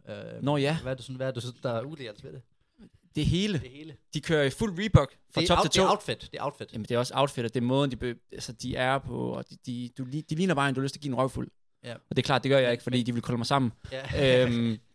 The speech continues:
Speaker 1: <laughs> Jeg tror, at, ja.
Speaker 2: Men de har de der, øh, de der stramme, øh, tights inden, altså ned til knæene, og så er de løse shorts udenover. Det, det er bare så, så
Speaker 1: Det er
Speaker 2: dumt
Speaker 1: outfit,
Speaker 2: ud.
Speaker 1: det, det er ikke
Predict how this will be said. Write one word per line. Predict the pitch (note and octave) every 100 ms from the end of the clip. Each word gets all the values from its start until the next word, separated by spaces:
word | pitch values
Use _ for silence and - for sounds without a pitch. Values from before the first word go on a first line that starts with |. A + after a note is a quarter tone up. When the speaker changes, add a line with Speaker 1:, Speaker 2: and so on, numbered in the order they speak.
| _ _
Speaker 1:
<laughs> | - - _ -
Jeg | C3
tror, | F3 D3 B2
at, | A2+ -
ja. | D#3
Speaker 2:
Men | D#3+
de | D3+
har | D#3
de | D3+
der, | F3 E3+ D3 C3 B2+ B2 B2
øh, | A#2+ _
de | D3
der | D3+ C3+
stramme, | B2+ - C3+ E3 D#3+ C3+
øh, | B2 A#2 A#2 -
tights | C#3+ C#3+ D3+ - - - _ _ _ _ _
inden, | D3+ E3 D3+
altså | - - A2+ A#2+
ned | C#3+ D3+
til | -
knæene, | F3 D#3+ A2+
og | A#2
så | C#3
er |
de | B2+
løse | C#3+ D3+
shorts | - C3 C3
udenover. | C#3 C3+ A2+ A2+ C#3+ - -
Det, | -
det | C3+
er |
bare | A#2+ A#2 A#2+
så, | - D3+
så | - -
Speaker 1:
Det | C3+
er |
Speaker 2:
dumt | D3 A#2+
Speaker 1:
outfit, | A#2 B2
Speaker 2:
ud. |
Speaker 1:
det, | A#2+
det | C3+
er | B2+
ikke | C3